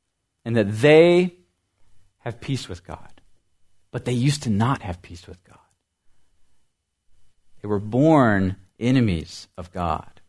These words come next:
I want to keep, keep your place here in Philippians four, and I want to just go one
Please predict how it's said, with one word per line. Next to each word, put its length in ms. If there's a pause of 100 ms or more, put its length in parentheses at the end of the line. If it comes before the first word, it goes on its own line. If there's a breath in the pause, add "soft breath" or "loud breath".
(1200)
I 640
want 140
to 40
keep, 380 (380)
keep 180
your 80
place 320
here 140
in 80
Philippians 500
four, 260
and 80
I 60
want 240
to 60
just 200
go 100
one 680